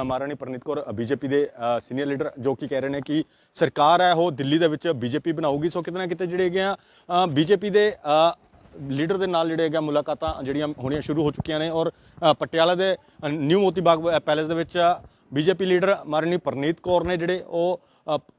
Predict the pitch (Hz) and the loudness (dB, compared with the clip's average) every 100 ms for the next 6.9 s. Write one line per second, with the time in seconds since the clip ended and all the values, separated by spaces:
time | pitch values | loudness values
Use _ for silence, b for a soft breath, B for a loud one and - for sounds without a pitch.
0 | - 131 175 175 - 147 147 190 165 156 | -8 0 2 2 0 2 2 2 0 0
1 | 180 165 170 160 151 147 160 170 127 139 | -2 -2 0 2 2 0 -2 -2 -2 0
2 | 156 151 147 131 139 139 147 151 156 151 | 2 0 0 -4 -2 -4 -4 -4 -2 0
3 | 143 123 147 151 156 151 127 131 139 151 | -2 -4 -4 -2 -4 -4 -4 -4 -4 -6
4 | 156 b b b 160 - 185 202 202 - | -8 b b b 0 4 4 4 2 -2
5 | _ _ 160 165 180 170 139 180 202 202 | _ _ 6 8 6 2 0 4 4 2
6 | - - 117 147 170 214 214 208 214 | -4 -14 0 2 6 4 4 0 -2